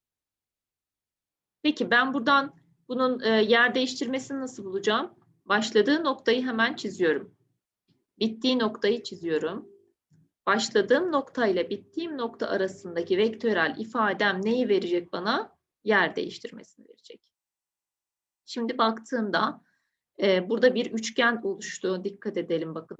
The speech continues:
üçgene. Şurada şöyle bir üçgen oluştu. Bu üçgende ben bu uzunluğu bulacağım. Burası üç birim. <clears throat> Bir, iki, üç, dört. Burası dört birim.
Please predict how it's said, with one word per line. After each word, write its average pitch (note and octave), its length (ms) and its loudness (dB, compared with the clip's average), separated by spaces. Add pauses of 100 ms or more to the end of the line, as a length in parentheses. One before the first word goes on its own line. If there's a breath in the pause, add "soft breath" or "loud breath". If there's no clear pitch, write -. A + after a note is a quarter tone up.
üçgene. F#3 580 -10 (640)
Şurada - 460 -12
şöyle F3 420 -4
bir A3+ 120 -2
üçgen - 420 -8
oluştu. - 400 -18 (1500)
Bu - 100 2
üçgende F3+ 540 0
ben B3 360 0 (260)
bu A#3 100 -4
uzunluğu F3+ 480 -2
bulacağım. - 540 -10
Burası A3+ 280 0
üç A#3 220 -6
birim. G3 420 -2 (240)
<clears throat> - 680 -6
Bir, A3 140 2
iki, A3 200 -2
üç, - 220 -6
dört. G3+ 280 -2
Burası G#3 340 -4
dört G#3+ 300 0
birim. F3 440 -4